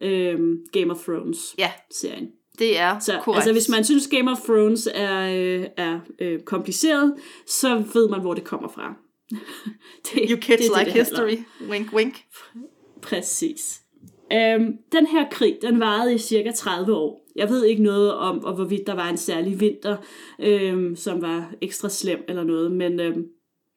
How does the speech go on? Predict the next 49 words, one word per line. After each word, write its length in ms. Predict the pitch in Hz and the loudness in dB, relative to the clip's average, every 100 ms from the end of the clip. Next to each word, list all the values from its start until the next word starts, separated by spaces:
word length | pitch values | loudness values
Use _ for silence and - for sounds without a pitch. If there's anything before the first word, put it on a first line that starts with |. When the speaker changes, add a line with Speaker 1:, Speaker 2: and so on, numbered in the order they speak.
| _ _ _ _ | _ _ _ _
Speaker 1:
men 240 | 208 202 196 | -2 -2 0
der 80 | |
var 320 | 202 208 226 247 | 0 2 2 0
jo 80 | 233 - - - | -6 -12 -18 -2
undervejs 600 | 233 208 196 190 - 240 | 2 2 0 -4 -4 -2
nogle 160 | 220 | 0
perioder 460 | 214 202 190 180 208 | 0 0 0 0 0
med 80 | 208 | -2
fred, 340 | 196 175 170 208 | -4 -4 -2 0
hvor 180 | 202 | 0
det 100 | 196 | 0
egentlig 260 | 202 277 294 | 2 4 4
gik 160 | 247 220 | 0 -2
sådan 200 | 247 254 | 0 0
stille 380 | - 220 226 | 0 0 2
og 140 | 262 208 | 0 -2
roligt 380 | 202 220 269 220 | 0 0 0 -2
og, 360 | 151 202 190 - | -2 -4 -4 -4
og, 240 | 208 196 190 - | -4 -4 -8 -8
og 100 | 208 | -6
fint 300 | 262 214 214 | -4 -4 -4
nok. 260 | 190 202 - | -6 -6 -4
Og 80 | 214 | -2
så 120 | 226 | 0
var 160 | 220 226 | 2 2
der 80 | 220 | 0
altså 240 | 185 196 190 | -2 -2 -2
også 160 | 214 | -4
bare 200 | 175 185 | -6 -4
nogle 140 | 208 - | -4 -2
perioder, 440 | 208 196 180 202 | -2 0 0 -2
hvor 160 | 175 160 | -4 -6
det 120 | 202 | -4
gik 240 | 202 196 - - | -4 -4 -14 -6
virkelig 520 | 208 302 247 - 175 | 2 2 2 -2 -2
voldsomt 400 | 165 165 180 151 | 0 -2 -6 -8
for 200 | - 160 | -6 -6
sig. 160 | 165 165 - - - - - - | -6 -10 -12 -20 -20 -20 -20 -6
Og, 380 | 208 190 180 165 | -2 0 2 2
øh, 120 | 160 | 0
og 100 | - | -2
nogle 320 | 180 175 180 180 | -2 -4 -4 -2
meget, 260 | 190 226 | 2 2
meget 220 | 190 165 170 | 2 0 0
blodige 380 | 180 185 208 | 0 2 2
slag. 380 | 202 196 165 - | 0 -2 -2 -2
Nogle 260 | 202 190 208 | -4 0 0
af 80 | |
de 100 | 175 | -2